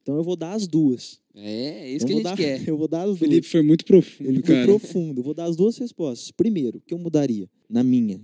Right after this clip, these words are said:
Speaker 1: Guilherme, pessoal, nada. Porque tudo que eu vivi, tudo que eu passei, seja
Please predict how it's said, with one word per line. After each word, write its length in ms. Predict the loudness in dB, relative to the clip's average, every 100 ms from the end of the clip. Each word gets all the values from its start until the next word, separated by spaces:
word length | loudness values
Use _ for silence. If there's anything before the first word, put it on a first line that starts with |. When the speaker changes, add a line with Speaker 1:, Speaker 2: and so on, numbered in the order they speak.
| -10
Speaker 1:
Guilherme, 480 | -2 0 0 -2
pessoal, 520 | -2 -4 0 -2 -4 -10 -4
nada. 380 | -2 -2 -4 -16 _ _ _ _
Porque 180 | -6 -4 -4 _
tudo 400 | 4 4 4 -2
que 140 | 0 -2
eu 60 |
vivi, 680 | 0 -4 -6 -4 -2 0 -2 0
tudo 240 | 0 0
que 100 | 0
eu 120 | 0 0
passei, 580 | -4 -6 -6 -2 -2
seja 580 | -2 -4 -2 -2 -4 -10